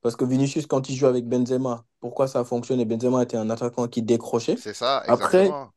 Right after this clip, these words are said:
Speaker 1: Mbappé
Speaker 2: Ouais.
Speaker 1: est un attaquant qui progresse, hein. Avant, Mbappé, c'était
Speaker 2: Oui,
Speaker 1: je
Speaker 2: mais
Speaker 1: rentre, je
Speaker 2: mec, il va pas jouer comme Benzema, il jouait. Parce que
Speaker 1: Non,
Speaker 2: c'est,
Speaker 1: non, mais
Speaker 2: parce que moi,
Speaker 1: non,
Speaker 2: j'ai
Speaker 1: mais
Speaker 2: pensé à
Speaker 1: ok.
Speaker 2: ça. Je me suis dit, les gens, ils disent, ouais, euh, Vinicius, Mbappé, Bellingham, oui, c'est bien beau.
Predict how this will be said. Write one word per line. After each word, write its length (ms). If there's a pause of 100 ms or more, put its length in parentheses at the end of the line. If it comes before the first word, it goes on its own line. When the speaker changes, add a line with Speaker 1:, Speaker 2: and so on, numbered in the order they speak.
Speaker 1:
Mbappé 300
Speaker 2:
Ouais. 20
Speaker 1:
est 140
un 140
attaquant 360
qui 140
progresse, 480
hein. 180
Avant, 280
Mbappé, 500
c'était 680
Speaker 2:
Oui, 240
Speaker 1:
je 0
Speaker 2:
mais 180
Speaker 1:
rentre, 540
je 80
Speaker 2:
mec, 260
il 80
va 120
pas 200
jouer 260
comme 260
Benzema, 500
il 80
jouait. 380 (400)
Parce 160
que 60
Speaker 1:
Non, 20
Speaker 2:
c'est, 260
Speaker 1:
non, 220
mais 300
Speaker 2:
parce 180
que 60
moi, 160
Speaker 1:
non, 20
Speaker 2:
j'ai 120
Speaker 1:
mais 0
Speaker 2:
pensé 280
à 80
Speaker 1:
ok. 0
Speaker 2:
ça. 260
Je 100
me 100
suis 120
dit, 140
les 140
gens, 200
ils 100
disent, 240
ouais, 140
euh, 680
Vinicius, 560
Mbappé, 360
Bellingham, 680
oui, 180
c'est 160
bien 240
beau. 300